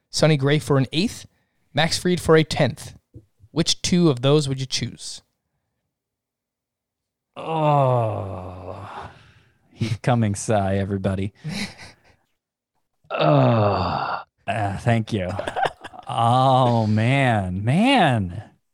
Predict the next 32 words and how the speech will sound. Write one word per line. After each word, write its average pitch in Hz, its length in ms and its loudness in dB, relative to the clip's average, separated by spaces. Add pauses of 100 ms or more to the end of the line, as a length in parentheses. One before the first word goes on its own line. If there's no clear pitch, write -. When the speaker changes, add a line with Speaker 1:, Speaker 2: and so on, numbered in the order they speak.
(160)
Speaker 2:
gosh. 214 880 -2
I - 20 -20 (1040)
Speaker 1:
What? 180 100 -4
Speaker 2:
don't 240 120 0
feel 196 140 4
like 156 160 4
I 165 80 2
can 160 140 0
eliminate 151 520 2
any 160 160 2
one 147 300 2
of 226 140 0
them 110 160 2
that 101 200 0
easily. 95 600 -8 (840)
Speaker 1:
Well, 170 100 -2
what 240 100 4
happens 269 340 2
if 190 60 -6
you 190 80 -2
keep 190 200 -2
two 208 200 2
for 120 400 2
a 135 80 -2
twelfth? - 460 0 (160)
Does 127 160 -8
one 147 180 2
go 151 140 4
to 147 40 0
the 139 120 0
eleventh? 147 500 -4 (3000)
Speaker 2:
Yeah, 104 280 -4